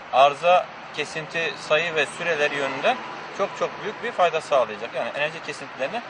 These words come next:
daha azaltacak. Yirmi gün içerisinde başlanıp bitirmesi planlanan bir çalışma. Ee, son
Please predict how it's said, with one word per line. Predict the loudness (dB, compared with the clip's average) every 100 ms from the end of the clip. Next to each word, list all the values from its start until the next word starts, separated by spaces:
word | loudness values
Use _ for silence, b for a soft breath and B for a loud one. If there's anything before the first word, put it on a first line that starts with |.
| -12 -2
daha | 4 8
azaltacak. | 8 6 0 -2 -10 -8 -6 -6
Yirmi | -6 -6
gün | -6
içerisinde | -4 0 0 0 2
başlanıp | 2 2 -4 -4
bitirmesi | -6 -4 -6 -6
planlanan | -2 -2 0 -4 -6
bir | -4
çalışma. | -4 -4 -6 -6
Ee, | -6 -12 -14 -14 -14 -10 -8 -6 -6 -8 -10 -6
son | -2